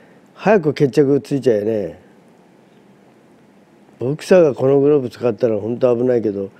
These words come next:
それでもね、総合の人間がパンチ、これ、うま、これぐらい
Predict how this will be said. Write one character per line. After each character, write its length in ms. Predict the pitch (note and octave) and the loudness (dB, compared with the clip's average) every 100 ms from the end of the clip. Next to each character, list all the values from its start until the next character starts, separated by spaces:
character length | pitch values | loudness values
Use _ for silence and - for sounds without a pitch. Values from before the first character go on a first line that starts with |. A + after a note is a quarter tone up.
| - _ - _ _ | -20 _ -20 _ _
そ 140 | - F3+ | -4 0
れ 100 | F3+ | 4
で 100 | F#3+ | 4
も 560 | E3 C#3+ G2+ G2+ G2 E3+ | 4 2 -2 -8 -10 -2
ね、 260 | F#3 C#3 F#2+ G2+ | 0 0 -2 -10
総 240 | - E3+ | 0 2
合 560 | E3 E3 D#3+ D#3 D3+ C3 | 4 4 4 4 2 -4
の 20 | - - - - - - - | -10 -16 -16 -20 -20 -12 -2
人 160 | D3+ | 0
間 200 | D#3 D3+ | 2 2
が 120 | D3 | 2
パ 200 | B2 D#3+ | 2 2
ン 80 | D#3+ | 0
チ、 320 | A#2+ C3 A#2 - - - - _ - | 0 -4 -4 -8 -20 -20 -20 _ -16
こ 160 | - D3+ | -2 2
れ、 100 | D#3+ | 4
う 220 | D3+ B2 | 2 -2
ま、 220 | D#3+ D#3+ | -2 -2
こ 260 | A#2+ - E3 | -2 2 4
れ 160 | D#3+ D#3 | 4 4
ぐ 80 | |
ら 140 | D#3 | 4
い 100 | D3+ | 4